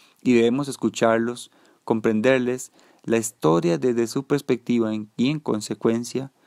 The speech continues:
formular programas para a, ayudarles de la forma en que ellos ocupan, no de la manera en que pensamos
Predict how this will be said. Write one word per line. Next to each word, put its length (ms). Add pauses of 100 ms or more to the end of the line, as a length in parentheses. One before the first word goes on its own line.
(300)
formular 480
programas 380
para 500
a, 300
ayudarles 680
de 120
la 100
forma 540 (400)
en 220
que 420
ellos 380
ocupan, 600 (400)
no 480
de 140
la 100
manera 400
en 80
que 100
pensamos 680